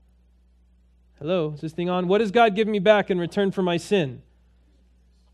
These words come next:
Grace, love, mercy, forgiveness, kindness, blessing, abundant blessing.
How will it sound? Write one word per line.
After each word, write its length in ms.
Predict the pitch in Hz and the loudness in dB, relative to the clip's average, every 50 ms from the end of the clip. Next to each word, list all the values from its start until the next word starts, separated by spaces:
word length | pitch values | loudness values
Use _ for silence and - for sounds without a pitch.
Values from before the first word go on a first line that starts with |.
| _ _ _ _ _ _ | _ _ _ _ _ _
Grace, 560 | 139 160 214 294 330 254 170 - - - - - - | 2 6 8 8 8 6 2 -2 -10 -20 -20 -14 -4
love, 400 | 156 185 247 277 262 220 165 139 | 2 4 4 6 4 4 2 0
mercy, 420 | 165 202 240 262 226 - 208 180 | 0 2 2 0 0 -2 -4 -4
forgiveness, 600 | 165 - 185 165 160 233 254 196 202 160 135 - | -4 -2 -4 -4 -2 -2 -2 -2 -4 -6 -6 -8
kindness, 680 | - - 196 226 240 247 233 202 160 143 - - - - _ _ _ _ _ _ _ _ _ _ _ _ - - 190 175 - _ _ | -6 -2 2 2 2 2 0 0 -2 -4 -6 -10 -20 -20 _ _ _ _ _ _ _ _ _ _ _ _ -20 -20 -20 -20 -20 _ _
blessing, 540 | - 170 196 233 226 - - 185 151 143 143 | 2 4 4 4 4 0 -4 -4 -4 -4 -4
abundant 580 | 139 131 139 185 202 202 190 180 151 131 135 | -6 -2 0 0 2 2 2 0 -2 -4 -8
blessing. 600 | 131 170 190 190 180 - - 131 123 117 113 120 | -4 -2 0 0 0 -2 -8 -12 -12 -12 -16 -20